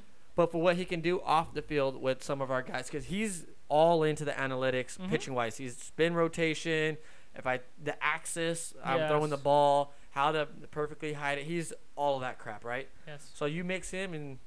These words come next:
Speaker 1: a guy that kinda struggles but actually has the most strikeouts in up-, upper fastballs, like a Kershaw.
Speaker 2: Mm-hmm.
Speaker 1: Imagine more spin on a curve, on his curveball or his
Speaker 2: Yeah.
Speaker 1: fastball.
Speaker 2: The, the numbers
Speaker 1: Kenley.
Speaker 2: are, Kenley, yeah, the numbers are weird on, on, on, on, uh, Clayton's curveball though, 'cause I did, I was watching a couple of videos, like his,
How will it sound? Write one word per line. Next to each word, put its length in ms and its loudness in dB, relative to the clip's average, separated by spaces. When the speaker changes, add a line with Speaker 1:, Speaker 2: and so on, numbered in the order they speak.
Speaker 1:
a 60 -6
guy 220 4
that 160 2
kinda 240 -2
struggles 560 0
but 260 -2
actually 260 -4
has 100 -2
the 60 -6
most 280 -4
strikeouts 480 -6
in 260 -8
up-, 200 -4
upper 200 -4
fastballs, 580 -4
like 140 -6
a 60 -6
Kershaw. 460 -2
Speaker 2:
Mm-hmm. 60 -6
Speaker 1:
Imagine 300 0
more 180 0
spin 260 -4
on 100 -2
a 60 -4
curve, 340 -4
on 140 -4
his 140 -8
curveball 420 -2
or 140 0
his 140 -4
Speaker 2:
Yeah. 160 0
Speaker 1:
fastball. 380 -4
Speaker 2:
The, 240 4
the 60 -4
numbers 300 2
Speaker 1:
Kenley. 200 0
Speaker 2:
are, 580 -12
Kenley, 260 0
yeah, 120 2
the 100 -6
numbers 300 -2
are 60 -2
weird 320 0
on, 140 -4
on, 200 -4
on, 80 -4
on, 200 -6
uh, 260 -8
Clayton's 320 -4
curveball 380 -2
though, 120 -4
'cause 200 -8
I 40 -6
did, 280 -8
I 80 -6
was 260 -4
watching 240 -6
a 40 -10
couple 100 -6
of 80 -8
videos, 240 -6
like 120 -8
his, 340 -8